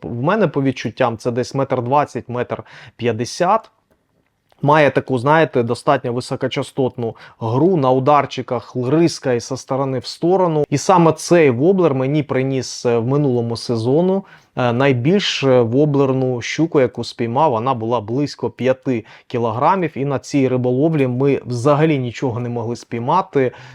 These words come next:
Е, те місце, де працює завжди силікон, воблери там працюють погано,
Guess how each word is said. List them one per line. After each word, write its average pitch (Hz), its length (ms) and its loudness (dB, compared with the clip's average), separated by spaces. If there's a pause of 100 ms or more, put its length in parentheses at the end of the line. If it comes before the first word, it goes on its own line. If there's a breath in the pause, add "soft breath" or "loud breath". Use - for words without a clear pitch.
(160 loud breath)
Е, 117 140 2
те 147 160 2
місце, 156 420 0
де 131 160 0
працює 131 580 -2
завжди 113 480 -4
силікон, 165 640 2
воблери 123 440 2
там 117 180 -6
працюють 120 520 -4
погано, 170 520 0